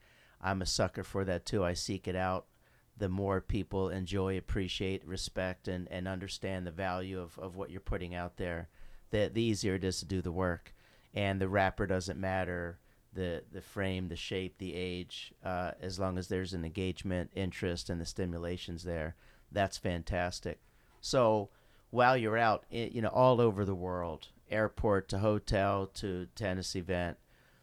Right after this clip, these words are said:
what are some things that you fall back on and lean into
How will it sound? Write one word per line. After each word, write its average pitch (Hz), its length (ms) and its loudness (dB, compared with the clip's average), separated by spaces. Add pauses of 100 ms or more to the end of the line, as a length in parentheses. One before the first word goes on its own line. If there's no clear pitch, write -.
(160)
what 117 180 2
are 120 60 0
some 110 240 -4
things 107 400 -4
that - 180 -4
you 107 220 -2
fall 104 400 4
back 98 380 2
on 98 280 0
and 85 140 -2
lean 101 280 -4
into 95 600 -2